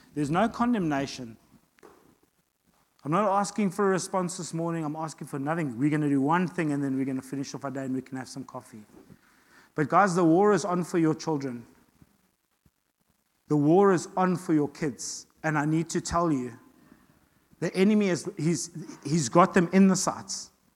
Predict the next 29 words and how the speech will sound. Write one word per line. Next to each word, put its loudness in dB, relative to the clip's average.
He's -2
coming 4
for 2
William. 2
He's -4
coming 2
for -2
Tatum. -6
He's -10
coming 0
for -8
Casey. -6
He's -14
coming 6
for 2
Matthew 2
and 0
for -2
Emma. -2
He's -18
coming 4
for 2
Dane. 2
He's 2
coming 4
for 2
them. -4
He 2
wants 4